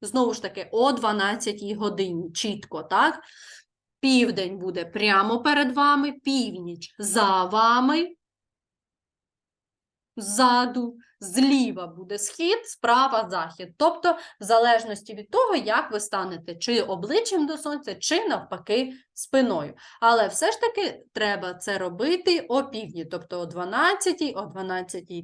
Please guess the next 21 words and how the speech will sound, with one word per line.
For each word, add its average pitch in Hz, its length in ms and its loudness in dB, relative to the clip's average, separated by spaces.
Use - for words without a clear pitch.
тридцять, 339 580 -2
коли 220 280 0
сонечко 277 520 -4
стоїть 208 360 -8
прямо 202 380 -6
на 185 420 -8
небосхилі. 180 800 -8
І 269 200 2
таким 180 440 -14
чином 349 460 0
визначити 277 760 -6
сторони 202 840 -6
горизонту. 196 840 -2
Ще 302 440 4
є 233 240 0
один 208 360 0
спосіб 233 560 -2
визначення 202 880 -6
сторін 233 540 0
горизонту 214 720 -2
за 214 460 0